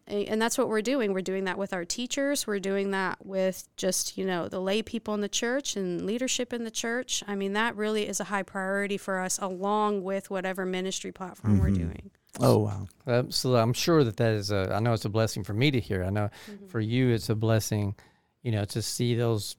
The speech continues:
Speaker 3: those people come to know Christ and then to see the growth in these leaders and other ones that are, like you said, are anxious, these Chadians,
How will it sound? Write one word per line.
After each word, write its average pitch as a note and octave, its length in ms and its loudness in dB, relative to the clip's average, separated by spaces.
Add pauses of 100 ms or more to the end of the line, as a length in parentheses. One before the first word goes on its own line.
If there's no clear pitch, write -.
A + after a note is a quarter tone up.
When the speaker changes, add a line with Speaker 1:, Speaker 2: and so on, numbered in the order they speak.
Speaker 3:
those A#2 280 -2
people A#2 400 -2
come A2+ 260 2
to A2 100 0
know G#2+ 220 2
Christ G#2 400 2
and A2 80 2
then A2+ 160 4
to G#2 100 0
see A#2 200 -2
the A2 120 0
growth A2 460 2
in A2 140 2
these G#2+ 200 2
leaders A2 480 2
and G#2+ 120 2
other A2 180 2
ones G#2+ 200 0
that G#2 100 -2
are, G2 120 0 (220)
like G#2+ 260 -2
you G#2 120 -2
said, A2+ 280 2
are G2+ 180 0 (360)
anxious, A#2+ 460 -2
these - 320 -2
Chadians, A#2 640 2